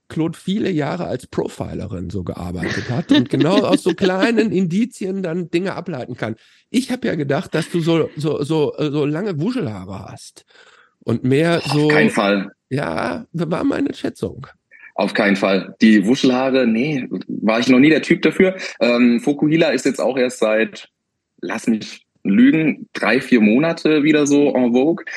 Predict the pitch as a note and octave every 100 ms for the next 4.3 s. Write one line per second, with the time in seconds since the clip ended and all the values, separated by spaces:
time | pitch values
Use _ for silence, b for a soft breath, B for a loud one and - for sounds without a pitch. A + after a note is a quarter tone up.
0 | B - A#2+ B2 B2 A2+ G#2 A#2+ - -
1 | B2+ B2 - A#2 A2 G#2+ G#2 A2 A#2+ A#2
2 | G2+ G2 - - - A2 A#2 A#2 F#2+ F#2+
3 | F#2+ F#2+ F#2+ G2 G2+ F#2+ F#2+ F#2 G#2+ G#2+
4 | G2+ F#2